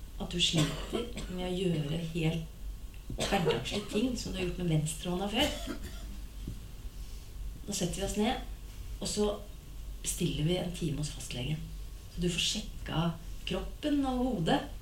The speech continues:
Det gjorde jeg aldri. Jeg spurte en gang ikke, «Hvorfor, hvorfor klarer du ikke å lage kaffe lenger?» Og hvorfor gjorde jeg ikke det? Herregud, jeg har tjue års erfaring som journalist. Jeg stiller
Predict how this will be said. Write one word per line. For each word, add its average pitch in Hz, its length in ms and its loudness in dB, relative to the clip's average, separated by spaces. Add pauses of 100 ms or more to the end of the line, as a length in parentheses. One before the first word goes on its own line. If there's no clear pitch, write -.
Det 208 160 6
gjorde 175 300 6
jeg 170 100 6
aldri. 160 260 6 (800)
Jeg 220 140 4
spurte 202 400 6
en 208 100 8
gang 202 160 8
ikke, 208 220 6
«Hvorfor, 196 300 2 (200)
hvorfor 208 240 0
klarer 180 220 4
du 160 80 -2
ikke 190 80 0
å 196 80 4
lage 202 160 2
kaffe 185 240 2
lenger?» 240 240 4 (1040)
Og 214 160 10
hvorfor 262 180 6
gjorde 262 220 8
jeg 185 100 6
ikke 262 140 4
det? 285 80 8 (160)
Herregud, 185 480 4
jeg 202 80 6
har - 240 4
tjue 170 480 4
års - 180 2
erfaring 151 380 2
som 170 160 0
journalist. 185 400 2 (720)
Jeg 214 100 4
stiller 185 600 8